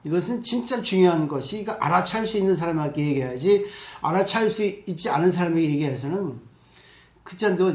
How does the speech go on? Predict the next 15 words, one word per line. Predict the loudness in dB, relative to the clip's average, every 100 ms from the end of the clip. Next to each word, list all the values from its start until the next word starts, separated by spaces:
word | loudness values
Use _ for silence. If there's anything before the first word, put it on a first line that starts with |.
| -2
진짜 | -8 -6 -4 -4 -8 -18 _ _ -12
잘못 | 0 6 6
말했기 | 6 4 0 -2
때문에 | -4 -4 -4 -4 -6 -6
네 | -4
입 | -2 -2
씻어야 | -2 0 2
된다. | 2 -2 -6 -10 -10 -12
네 | -6
입이 | -2 -2 0 -2 -2
업을 | -2 0
졌다. | -2 -6 -8 -10 -10 -10 -16 -20 _ -20 -6
더러운 | 2 6 6 6 0
입이 | -2 -2
됐다." | -4 -4 -8 -8 -10